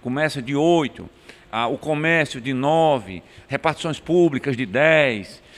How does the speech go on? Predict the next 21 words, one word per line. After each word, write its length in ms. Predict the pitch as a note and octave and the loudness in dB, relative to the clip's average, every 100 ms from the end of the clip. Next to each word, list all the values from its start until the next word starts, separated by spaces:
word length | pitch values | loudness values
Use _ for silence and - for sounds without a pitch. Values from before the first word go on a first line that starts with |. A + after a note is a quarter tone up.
| - - - | -20 -20 -6
Um 240 | G#3 G#3 | -4 -2
escalonamento 1000 | A3+ G3+ G3+ F#3 F#3+ F3 B2+ B2+ D3 C3+ | -2 -4 0 2 2 0 0 -2 -4 -8
para 340 | - D#3 E3 | -2 0 0
desconcentrar 1400 | C3 D3 A#3+ A#3 - G#3 A#3 G#3+ G#3 D#3+ - C3 C#3 E3 - - - - | -2 -2 -2 -2 -4 -2 -2 0 -2 -4 -4 -2 0 -2 -6 -20 -20 -8
essa 320 | D3 E3+ F3+ F3 | 0 2 2 -4
faixa 560 | - C#3 C#3+ D3+ D#3+ - | -2 0 0 -2 -6 -8
crítica 460 | - D#3+ E3 - F#3 | 0 2 2 -2 -4
que 120 | - | -4
está 240 | F3 - D3 | -8 -6 -8
acontecendo. 640 | - D3+ F3 - B2+ A2+ | -8 -8 -8 -4 -6 -4
Esse 220 | D3+ D#3 | -8 -6
é 40 | E3 | -8
um 80 | D3+ | -8
primeiro, 600 | D3 B2+ C3+ D3+ E3+ E3+ - - - - - _ | -6 -6 -4 -4 -6 -8 -16 -20 -20 -20 -20 _
é, 460 | C3+ C#3 C3+ C3+ - - | -2 0 0 -2 -6 -6
uma 180 | C3 C3 - - | -4 -4 -8 -18
sugestão, 800 | - D#3+ D#3+ D#3+ - D3+ C#3 G#2 - - - - - | -4 0 0 0 0 0 2 -2 -10 -20 -20 -20 -10
né? 280 | G#2+ B2 - - - - | -6 -6 -10 -20 -20 0
Outra 400 | G3 A3 A3+ G#3+ | 4 6 6 2
sugestão 800 | - G#3 F#3 F3 - F3+ D#3+ A#2 - - - | 0 -2 0 -2 -2 -2 0 -4 -10 -20 -20
seria 680 | - F3+ D#3+ C#3 D3+ F3 | -8 -4 -2 -2 -2 -2